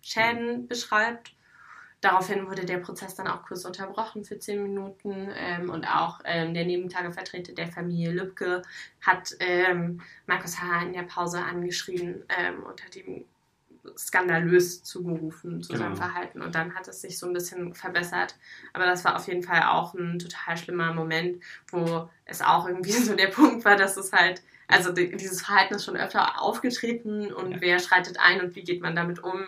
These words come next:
Speaker 2: Ja.
Speaker 1: Ähm, genau.
Speaker 2: Dass es auch das erste Mal war, also dass er angeschrien wurde, ähm, und er auch erstmal nicht aufgehört hat, weiter zu grinsen oder sich, äh, sozusagen daran, äh, zu ergötzen, ähm,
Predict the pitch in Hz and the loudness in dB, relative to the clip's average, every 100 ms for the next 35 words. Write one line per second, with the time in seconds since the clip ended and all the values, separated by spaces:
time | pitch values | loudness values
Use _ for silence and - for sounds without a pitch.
0 | 185 - - - - 170 180 180 180 - | -10 -16 -20 -14 -8 -6 -4 -4 -4 -8
1 | - 95 143 139 120 120 117 120 - 110 | -8 4 6 6 2 0 0 0 0 0
2 | 113 123 113 104 - - 117 110 110 107 | 2 2 2 -2 -4 -4 0 2 2 0
3 | 117 117 107 104 107 113 120 117 - 117 | -2 2 4 4 2 0 -2 -4 -2 -2
4 | 110 113 110 113 113 117 - 110 107 101 | -2 -2 2 2 4 2 0 0 0 -2
5 | 101 - 107 107 87 107 104 104 - 107 | -6 -6 -6 -2 0 2 2 0 -4 -8
6 | - 117 113 117 - - _ _ _ _ | -2 0 2 0 -4 -18 _ _ _ _
7 | - 117 151 - 123 113 110 107 113 110 | 2 4 4 2 0 2 2 0 -4 -4
8 | - - - - - - - 110 123 151 | -6 -20 -20 -20 -20 -18 -2 4 4 4
9 | - - 113 - 107 104 117 117 110 107 | 0 -6 -10 -6 -4 -4 -4 -2 -2 -2
10 | 101 110 - - 110 104 101 101 - - | -4 -8 -8 -8 -4 -2 -2 -6 -12 -10
11 | 101 95 95 98 98 _ _ _ - 98 | -4 -2 -2 -4 -10 _ _ _ -4 -2
12 | 101 101 107 98 - 95 101 120 143 - | -2 -4 -4 -6 -6 -6 2 2 2 -2
13 | 117 117 120 107 104 104 101 101 104 101 | 0 0 0 -2 -2 -2 -4 -6 -8 -10
14 | - | -12